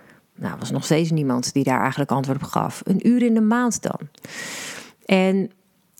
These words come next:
het kwam er eigenlijk op neer dat mensen over het algemeen helemaal niet meer weten hoe ze compleet niets moeten doen. En het mooie was dat hij ook nog aangaf dat het, eh, goed zou zijn om het gewoon in de baas zijn tijd te doen.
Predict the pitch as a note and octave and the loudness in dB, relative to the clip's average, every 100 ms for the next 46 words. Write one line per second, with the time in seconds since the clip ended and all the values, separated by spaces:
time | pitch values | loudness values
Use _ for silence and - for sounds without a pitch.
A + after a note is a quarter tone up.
0 | - - - _ - - A3+ C#4 A#3 F#3+ | -6 -2 -2 _ -12 0 2 2 2 2
1 | F3+ D#3+ D#3 D3+ E3 A3 B3 F3+ E3+ D#3+ | 0 0 0 2 4 4 2 0 0 2
2 | F#3+ G3+ - D#3+ D3+ C#3 D#3+ F#3+ - C#3+ | 2 0 2 2 0 0 0 0 2 0
3 | C3 D#3 A3 C#4+ - _ _ _ _ - | 2 2 0 -2 -10 _ _ _ _ -8
4 | - E3+ A#3+ G#3+ E3+ E3+ E3+ C#3+ C#3 F#3+ | 2 4 4 2 2 2 0 0 2 2
5 | A3 G3 B2 - G#3 C3+ - A#3 A3+ D#3 | 2 0 -2 0 -2 -2 2 2 2 2
6 | C3+ G3 D#4+ - - - - - - - | 2 0 -2 -10 -20 -18 -16 -16 -18 -20
7 | - _ _ _ _ _ _ - _ - | -20 _ _ _ _ _ _ -20 _ -6
8 | - B3+ G#3 D#3 D#3 A3+ - D#3+ - B2 | 2 2 4 2 4 2 2 -2 0 -2
9 | B2 - _ _ _ _ _ - - - | -2 -8 _ _ _ _ _ -20 -20 -18
10 | - - - _ _ _ A3 G#3+ G#3+ G#3 | -18 -18 -20 _ _ _ 4 6 4 0
11 | _ _ _ _ F#3 E3 E3+ G#3+ E3+ A#2 | _ _ _ _ 2 4 4 4 2 2
12 | C#3+ - D#3 D3 D#3 - F3 E3+ C#3 C3+ | 0 0 0 2 2 2 0 0 0 -2
13 | C3+ - C#3 - C#3 C3 - C3+ C3 A#2+ | 0 0 -2 0 -2 -2 -2 0 2 0
14 | - - F#3 E3+ D3+ C#3+ B2 C#3 - F3+ | -2 0 2 2 0 0 0 0 2 2
15 | E3 - C#3+ C3 D#3+ C#3+ B2+ C3 D#3 D#3+ | 0 0 0 2 0 0 0 0 0 2
16 | D3 B2+ C#3 - F3 - A#3 B3+ - B2 | 2 0 -2 0 0 2 2 2 0 0
17 | A2 | -2